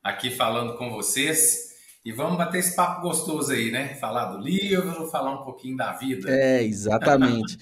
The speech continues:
Speaker 1: <laughs>
Speaker 2: É, eu que agradeço sua participação. É, eu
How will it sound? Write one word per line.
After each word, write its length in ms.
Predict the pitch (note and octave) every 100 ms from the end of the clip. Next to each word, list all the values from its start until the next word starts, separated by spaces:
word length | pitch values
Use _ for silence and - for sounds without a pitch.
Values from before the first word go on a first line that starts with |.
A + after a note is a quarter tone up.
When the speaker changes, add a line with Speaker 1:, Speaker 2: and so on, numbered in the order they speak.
| -
Speaker 1:
<laughs> 160 | - -
Speaker 2:
É, 400 | A2 A2 A2 B2+
eu 60 |
que 80 | D#3
agradeço 640 | F#3+ F#3 D3 F#3 A3 -
sua 100 | -
participação. 800 | B2+ A#2+ - A2 - B2 C#3+ C#3+ -
É, 340 | A#2 A#2 A#2+ A#2
eu 520 | C3 D3+ C#3+ A#2+ A2